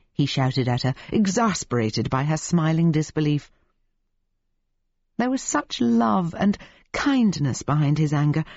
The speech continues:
that she looked up at him, round eyes bright with appreciation, her mouth lurching up into a great grin of affection. A joyful light seemed to shine from her. Great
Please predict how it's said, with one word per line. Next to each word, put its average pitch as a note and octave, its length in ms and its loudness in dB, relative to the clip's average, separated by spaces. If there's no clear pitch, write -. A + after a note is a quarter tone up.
that - 120 -4
she - 140 -2
looked D4 240 -4
up B3+ 160 -4
at - 80 -4
him, F3 180 2
round B3+ 400 0
eyes A#3 400 -2
bright G3+ 640 -2
with F#3 240 -2
appreciation, F#3 800 0
her G3 80 2
mouth G3+ 320 2
lurching E3+ 560 2
up E3+ 160 -2
into D3+ 180 0
a C3+ 60 0
great D3+ 320 -2
grin D#3+ 320 2
of D3+ 100 0
affection. D#3 540 -2
A F3 80 -2
joyful A3 560 0
light G3+ 580 0
seemed F3+ 380 0
to E3 80 -2
shine G3 500 2
from E3+ 240 0
her. D3+ 180 2
Great C4 380 -2